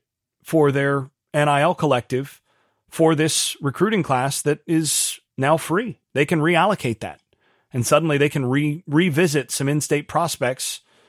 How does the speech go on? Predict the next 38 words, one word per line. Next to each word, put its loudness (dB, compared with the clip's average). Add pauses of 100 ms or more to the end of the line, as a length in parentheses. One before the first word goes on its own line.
(240)
like 0
a 2
K -4
J 0
Bolden -2
and -4 (640)
start 2
to, 0
uh, 2
determine 0
what, 2 (220)
what 0
they 4
would 0
be 2
willing 2
to -2
pay 0
beyond 0
the 0
market 0 (400)
for -2
him, 2
since 0
they 0
have -4
some -2
beyond 2
the 0
market 0
money 2
that 0
just -4
came -2
open 0
because -2
of -2
Raiola 0